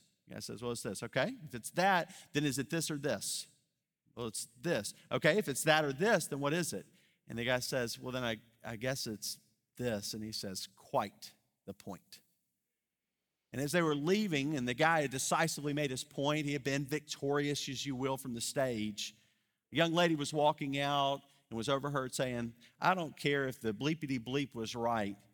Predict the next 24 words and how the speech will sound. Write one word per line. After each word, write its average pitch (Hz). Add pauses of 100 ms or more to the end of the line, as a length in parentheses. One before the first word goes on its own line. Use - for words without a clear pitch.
he's 104
still 120
a 98
jerk." 87 (3250)
And 127
there 180
was 220
a 190
generation 156 (640)
ago 127 (520)
that 147
was 151
asking 175
questions 151
that 135
really 170
would 139 (880)
be 180
able 185
to 156
be 151
answered 165
with 143
apologetics -